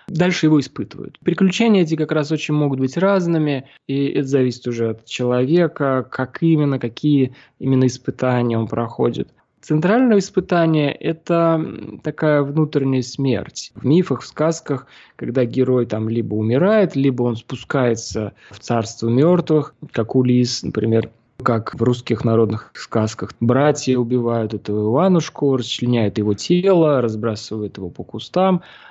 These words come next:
То есть некая смерть, вот смерть старой идентичности. После чего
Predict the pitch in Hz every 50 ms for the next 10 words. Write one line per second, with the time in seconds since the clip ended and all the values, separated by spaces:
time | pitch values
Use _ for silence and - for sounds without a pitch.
0 | - _ - 131 127 - - - _ _ - 139 156 160 160 156 143 131 139 -
1 | - 156 165 170 147 113 - - - - - - - 147 156 175 190 180 175 180
2 | - - - - - 160 156 147 143 139 131 135 135 135 - 131 - - - 107
3 | - - - - _ - - 180 175 - 190 175 - - 190 190 196 220 233 240
4 | 240 240